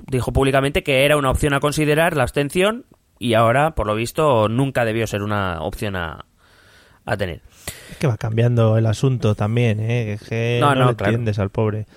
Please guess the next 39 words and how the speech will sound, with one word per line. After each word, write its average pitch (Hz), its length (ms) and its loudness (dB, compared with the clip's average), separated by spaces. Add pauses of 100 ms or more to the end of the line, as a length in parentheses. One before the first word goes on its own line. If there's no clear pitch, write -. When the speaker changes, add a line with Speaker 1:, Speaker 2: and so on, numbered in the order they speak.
(180)
Speaker 2:
Como 123 140 -2
Speaker 1:
No, 110 100 4
Speaker 2:
se 117 80 2
Speaker 1:
no. 95 80 0
Speaker 2:
fue 135 80 0
con 156 120 2
el 139 120 2
coche 147 260 0
por 127 140 0
España, 120 560 0 (200)
lo 123 120 2
ha - 20 4
Speaker 1:
Ah, 113 40 2
Speaker 2:
pensado 117 280 4
Speaker 1:
ahí. - 80 4
Speaker 2:
bien 120 220 2
y 107 80 -4
ahora 110 420 -2 (340)
Speaker 1:
No, 123 160 -2
claro, 110 220 2
él 101 100 -2
tiene 110 220 -2
un, 104 680 -8
una 110 160 -4
experiencia 107 1040 0 (640)
por 113 120 0
las 107 100 -2
Speaker 2:
Vital. 113 140 0
Speaker 1:
carreteras 107 400 2
que 107 160 -4
no, 104 240 -2
claro, 90 280 -4
que 90 120 -6
no, 82 200 -4
yo 82 140 -8
Speaker 2:
Claro. 76 80 -4
Speaker 1:
no 76 80 -12
tengo. - 280 -18 (1000)
Bueno, 151 260 2